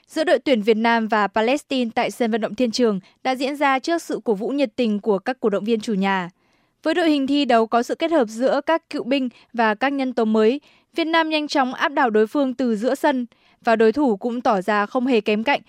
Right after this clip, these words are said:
khi liên tục tạo tình huống nguy hiểm bằng những pha phản công tốc độ. Thế trận giằng co nhưng không có bàn thắng nào được ghi ở hiệp đầu. Bước sang hiệp hai, Công Phượng và Tuấn Dương được đưa vào sân.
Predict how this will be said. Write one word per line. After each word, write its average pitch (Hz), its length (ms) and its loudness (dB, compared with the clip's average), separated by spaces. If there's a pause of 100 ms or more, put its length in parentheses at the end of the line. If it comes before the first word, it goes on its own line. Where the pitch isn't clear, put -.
khi - 160 -4
liên 269 180 0
tục 240 200 -2
tạo 240 160 0
tình 220 200 -2
huống 226 220 2
nguy 285 160 0
hiểm 262 240 2 (260)
bằng 226 300 0
những 247 180 -2
pha 277 200 0
phản 214 220 -2
công 233 200 -2
tốc 269 140 -2
độ. 262 240 -2 (460)
Thế 233 140 2
trận 226 220 -2
giằng 220 180 0
co 226 220 4
nhưng 226 260 0
không 247 220 -2
có 220 80 0
bàn 240 160 2
thắng 233 140 -2
nào 247 120 2
được 214 160 2
ghi 240 200 -2
ở 208 140 0
hiệp 214 200 -2
đầu. 202 300 2 (280)
Bước 277 180 0
sang 262 160 2
hiệp 226 140 2
hai, 226 280 0 (280)
Công 330 180 -2
Phượng 226 260 0
và 214 180 2
Tuấn 214 200 0
Dương 247 260 0
được 208 200 2
đưa 226 160 2
vào 214 140 2
sân. 220 320 0